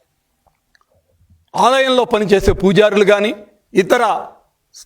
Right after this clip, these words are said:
ఆలయానికి సంబంధించినటువంటి ఇంపార్టెంట్ వాళ్ళని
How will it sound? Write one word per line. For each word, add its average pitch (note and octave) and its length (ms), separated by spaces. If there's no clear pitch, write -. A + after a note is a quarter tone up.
ఆలయానికి A3 500
సంబంధించినటువంటి F#3 840
ఇంపార్టెంట్ F#3+ 680
వాళ్ళని E3+ 380